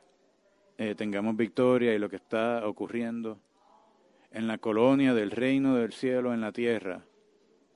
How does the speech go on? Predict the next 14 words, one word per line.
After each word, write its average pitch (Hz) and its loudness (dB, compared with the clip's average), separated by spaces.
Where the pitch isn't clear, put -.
es 104 -12
algo 120 -2
grande 104 -2
en 107 -4
el 98 -6
cielo 92 -6
y 92 -6
tenemos 95 -8
que 120 -4
darnos 113 -2
cuenta 127 0
de 113 0
la 107 -4
importancia 113 -4